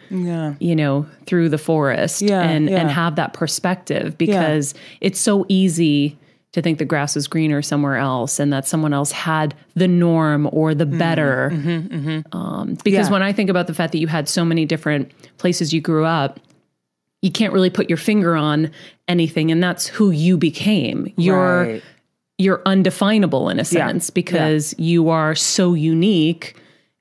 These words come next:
Speaker 2: and that was all for your benefit.
Speaker 1: Yeah, I mean, it's definitely, I mean, hindsight is twenty twenty for sure. <laughs>
Speaker 2: Yeah.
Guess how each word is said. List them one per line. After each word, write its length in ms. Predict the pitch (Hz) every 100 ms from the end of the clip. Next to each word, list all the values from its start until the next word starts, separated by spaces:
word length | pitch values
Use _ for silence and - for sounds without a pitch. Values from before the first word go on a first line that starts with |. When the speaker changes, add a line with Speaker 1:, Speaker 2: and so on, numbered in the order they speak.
| -
Speaker 2:
and 600 | 175 165 156 156 156 156 -
that 160 | 180
was 120 | 175 170
all 240 | 190 196
for 200 | - 180
your 500 | 151 175 175 165 156 156 -
benefit. 580 | 196 220 - - - -
Speaker 1:
Yeah, 220 | 220 113
I 60 | 196
mean, 160 | 196 180
it's 140 | 151
definitely, 960 | - 220 220 185 170 151 139 131 127 - -
I 60 |
mean, 140 | 160 143
hindsight 440 | 151 170 147 143 131
is 100 | -
twenty 220 | 143 120
twenty 300 | - 113 -
for 120 | - 156
sure. 300 | 147 110 -
<laughs> 60 | - - 932 -
Speaker 2:
Yeah. 220 | 180